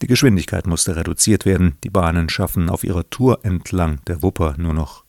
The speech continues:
Tempo vierzig. Immer mehr Bahnen fallen ganz aus und müssen in die Werkstatt. Und nach den Sommerferien fährt die Bahn deshalb nur noch samstags und sonntags, voraussichtlich ein ganzes Jahr lang.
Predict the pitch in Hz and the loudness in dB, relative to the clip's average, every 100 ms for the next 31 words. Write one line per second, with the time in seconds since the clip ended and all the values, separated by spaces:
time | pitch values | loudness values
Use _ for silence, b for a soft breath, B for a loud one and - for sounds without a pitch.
0 | _ - 87 73 85 - - - - - | _ -4 -4 0 -2 -2 -6 -4 -8 -8
1 | - _ _ - 113 92 98 120 - 87 | -18 _ _ 0 4 6 6 2 4 2
2 | 87 107 131 127 92 87 82 80 87 95 | 2 0 -2 -2 -2 0 2 0 2 2
3 | 110 117 120 104 - 104 - 98 92 110 | 2 2 0 -2 -2 -2 0 0 0 2
4 | 95 - 92 - B B B B B B | 2 2 -2 -2 B B B B B B
5 | 101 87 - 117 120 92 85 95 127 - | 0 0 0 -2 2 2 2 2 2 2
6 | 101 92 - 87 90 80 82 82 82 - | 0 0 0 -2 0 0 0 0 0 0
7 | 82 - 98 101 120 113 87 80 - 78 | -2 -4 0 2 2 2 -2 -2 -4 -4
8 | - 139 95 92 87 - - B B _ | -4 -2 2 4 2 -2 -10 B B _
9 | 107 82 82 92 - 92 - _ - 90 | -2 0 0 -2 -2 -8 -8 _ 0 2
10 | 82 78 - 95 92 82 82 | 2 0 0 0 0 -2 -4